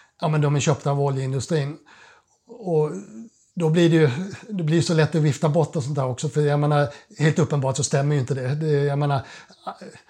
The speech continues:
jag tror inte oljeindustrin vet hur många, eh, av dem som skriver på klimatupplysning att, att de existerar ens en gång.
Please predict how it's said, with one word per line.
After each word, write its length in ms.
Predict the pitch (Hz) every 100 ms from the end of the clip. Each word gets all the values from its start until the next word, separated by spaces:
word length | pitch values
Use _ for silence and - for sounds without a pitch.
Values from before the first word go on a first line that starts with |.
| - - _ - 233 202 - - - -
jag 160 | 180 156
tror 100 | 170
inte 100 | 151
oljeindustrin 640 | 156 143 139 135 - 147
vet 220 | 143 135 -
hur 120 | 139
många, 300 | 139 139 139
eh, 760 | 139 139 151 160 170 180 185
av 180 | 170 147
dem 200 | 143 139
som 120 | 151
skriver 300 | 135 147 139
på 120 | 139 143
klimatupplysning 840 | 151 143 131 123 143 123 143 139
att, 280 | 135 139 156
att 160 | 151 -
de 140 | 139
existerar 480 | 131 143 123 147 139
ens 200 | 147 160
en 60 |
gång. 220 | 147 131